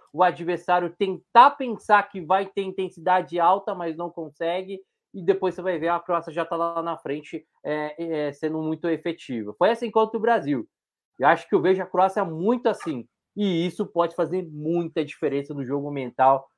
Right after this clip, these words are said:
do torcedor argentino. A gente viu isso, vamos lá, é, a Argentina, quando cai de produção no primeiro jogo, pra mim,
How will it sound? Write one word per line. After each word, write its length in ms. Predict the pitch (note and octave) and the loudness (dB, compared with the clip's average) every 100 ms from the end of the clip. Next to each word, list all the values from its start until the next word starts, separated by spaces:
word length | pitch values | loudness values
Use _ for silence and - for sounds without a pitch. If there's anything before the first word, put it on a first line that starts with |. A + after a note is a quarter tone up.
| _ _ | _ _
do 120 | C3+ | -4
torcedor 480 | D3 C#3 C#3 C3 C3 | -4 -2 0 2 2
argentino. 480 | B2+ C3+ - G#2 G2 _ _ | 2 -4 -10 -14 -16 _ _
A 100 | A#2 | -4
gente 300 | A#2 D3 F#3 | -2 -4 -4
viu 300 | C#3+ F3+ D#3+ | 0 4 4
isso, 420 | F#3 G3+ - G#2 - _ _ _ _ _ _ _ _ _ _ _ _ _ | 4 0 -6 -14 -14 _ _ _ _ _ _ _ _ _ _ _ _ _
vamos 200 | B2+ D#3+ | 2 8
lá, 260 | D3+ B2+ - _ _ _ _ _ _ | 6 6 0 _ _ _ _ _ _
é, 340 | B2+ C3 B2+ C3+ | 0 2 2 4
a 80 | C#3+ | 4
Argentina, 500 | D#3+ D3+ E3 F#3 F3 | 4 0 -6 -4 -4
quando 280 | E3 E3+ E3 | -2 -4 0
cai 180 | E3 E3 | 0 0
de 80 | |
produção 560 | - D#3+ D3+ D3 D#3 C#3+ _ _ - | -2 -6 -4 0 0 0 _ _ -14
no 100 | C3 | -4
primeiro 360 | D3 D3+ A3+ | 2 6 6
jogo, 320 | F#3+ D#3+ F3+ | 6 4 4
pra 220 | E3 D#3 C#3 | 0 2 2
mim, 180 | D3 | 0